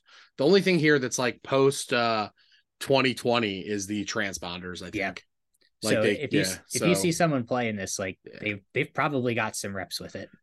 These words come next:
Speaker 1: Yeah, I, if it were me playing this, I would be swapping out Tenacity on Maul for up close and personal, but, like, you don't have the points here, so it's like, I'm, I guess I'm not really sure where you actually get the points from,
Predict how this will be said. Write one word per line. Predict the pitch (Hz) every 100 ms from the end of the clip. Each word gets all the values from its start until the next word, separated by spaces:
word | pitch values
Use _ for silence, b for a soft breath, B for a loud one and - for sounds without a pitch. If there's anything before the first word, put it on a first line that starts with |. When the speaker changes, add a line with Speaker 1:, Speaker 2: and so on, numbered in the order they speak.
| -
Speaker 1:
Yeah, | 135 127 -
I, | 147 - b b -
if | 147
it | 196
were | 214 160
me | 151
playing | 165 175 175
this, | 170 156
I | 147
would | 143
be | 127 123 117 110 _
swapping | - - 127 127 123
out | 113
Tenacity | - 110 107 117 120
on | 113 104
Maul | 104 110 113
for | 110 117 107 107
up | 113 -
close | 123 107
and | 104
personal, | 107 104 127 123 123 -
but, | 117
like, | 107 104
you | 113
don't | 110
have | 120 107
the |
points | 95 113 110 101
here, | 98 90
so | 85 - 98
it's | 90
like, | 104 90
I'm, | 95 -
I |
guess | 92 101 95
I'm | 98
not | 107 110
really | 104
sure | 98 98
where | 98
you | 98
actually | 95 - 98
get | 92
the | -
points | 95 95
from, | - 117 117